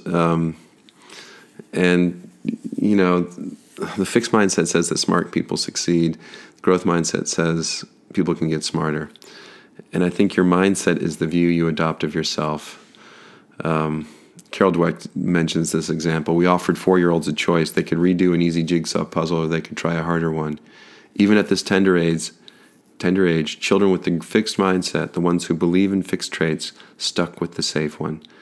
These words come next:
Kids who are born smart don't make mistakes, they told us. The growth-oriented kids welcome the harder puzzle, finding a self-, safer puzzle to be boring. But those are just kids and toys.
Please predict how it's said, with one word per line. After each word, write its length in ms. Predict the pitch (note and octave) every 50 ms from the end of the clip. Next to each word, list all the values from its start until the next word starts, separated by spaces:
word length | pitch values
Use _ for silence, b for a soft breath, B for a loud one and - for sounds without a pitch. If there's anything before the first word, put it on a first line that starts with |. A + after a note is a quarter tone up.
| B B B B B
Kids 200 | - G#2 F#2+ -
who 80 | F#2+
are 80 | F2 E2+
born 300 | D#2+ F2+ F2+ F#2+ F#2+ F2+
smart 420 | - - - F#2 F#2 F2+ - -
don't 160 | - F2 D2+
make 140 | C#2+ E2+ -
mistakes, 440 | - F2 - - F2+ F#2 F2+ - -
they 120 | - D2+
told 320 | - - - D#2+ D#2+ D2 E2
us. 240 | D#2+ - - - - - B B B B B B B B B B B
The 60 | - F2
growth-oriented 800 | D#2 - F#2+ G#2+ B2+ C#3+ C#3 - F#2+ F2+ E2+ E2 E2 - - -
kids 420 | - - E2 D#2+ D2+ D2+ - -
welcome 300 | E2+ E2 D#2+ - E2+ E2
the 80 | D#2+ D#2+
harder 280 | - F2 E2+ E2+ E2+
puzzle, 440 | D#2 - - D#2+ D2+ D#2 D2+ D2+ - - _ _ _ _
finding 280 | - F#2 F2+ F#2 F2+
a 60 | F2 E2
self-, 300 | - - F#2 F#2+ F#2+ -
safer 320 | - A2+ G#2 G2 - F#2+
puzzle 340 | E2+ - F2+ E2+ D#2 E2 D2+
to 100 | - -
be 100 | D#2+ E2
boring. 480 | D2+ D#2+ E2 E2+ E2 D#2+ D#2 D#2 D2+ B B B B B B B B B
But 120 | B - -
those 200 | F#2+ F#2+ F2+ G2
are 60 | F2
just 260 | D#2+ F2+ E2+ - -
kids 240 | - - - E2+ E2
and 140 | E2+ E2 D#2
toys. 460 | - E2 D#2+ D#2+ D#2 D2+ D2+ -